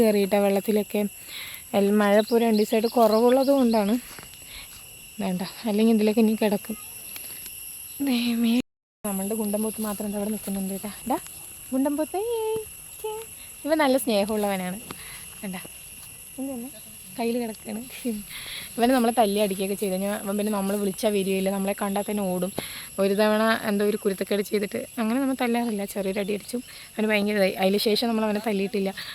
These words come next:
കാരണം, ഉം, അവനത് വിഷമം ആവുന്നുണ്ടെന്ന് മനസ്സിൽ. അവൻ വെള്ളത്തേക്ക് ഇറങ്ങാൻ പോകണമെന്ന് ഗൈസ്. ഇതാ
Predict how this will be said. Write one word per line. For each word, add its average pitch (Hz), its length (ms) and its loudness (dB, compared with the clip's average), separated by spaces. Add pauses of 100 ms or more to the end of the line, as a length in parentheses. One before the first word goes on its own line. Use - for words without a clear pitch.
(120)
കാരണം, 214 240 0 (160)
ഉം, 202 180 0 (160)
അവനത് 208 320 2 (680)
വിഷമം 240 340 0 (200)
ആവുന്നുണ്ടെന്ന് 233 520 0
മനസ്സിൽ. - 240 -8 (300)
അവൻ 277 200 -8
വെള്ളത്തേക്ക് 240 360 -2
ഇറങ്ങാൻ 220 240 -2
പോകണമെന്ന് 208 440 -4
ഗൈസ്. 208 200 -8 (1800)
ഇതാ 196 100 -4